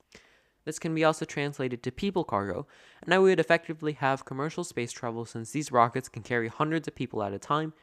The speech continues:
compared to only a couple at a time that other spacecraft have provided. Standing at a grand total of three hundred ninety-four feet tall and thirty feet of diameter, it is the largest ship we have ever built.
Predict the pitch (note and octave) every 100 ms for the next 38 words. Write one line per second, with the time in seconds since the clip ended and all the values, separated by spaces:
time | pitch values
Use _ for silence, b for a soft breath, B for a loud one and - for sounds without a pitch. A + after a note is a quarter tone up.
0 | b - C#3 A#2 A2+ B2 A#2+ B2 G#2+ F#2+
1 | A2 G2 F2 F#2+ - B2 B2+ B2+ A2+ A#2
2 | A#2+ G2+ - G2 E2 F2+ - G2 G2 G#2+
3 | - - _ _ _ _ _ _ _ _
4 | _ b b b b - F#3+ F#3 E3+ D#3
5 | C3+ E3+ F3+ F3 D#3+ D3+ C#3 - F3+ E3
6 | D#3 D#3 C3+ B2+ B2+ A#2 A2 C3+ B2 -
7 | E3+ F3 E3 C3 A#2 G#2 - C3 A#2+ A2+
8 | G2+ F#2 F#2+ B2 C#3 C3+ C#3 C#3+ C#3 C#3
9 | D3 C#3+ D#3 E3+ F3 F3+ - C#3 - A#2
10 | A2+ G#2 F#2+ G2+ C#3 -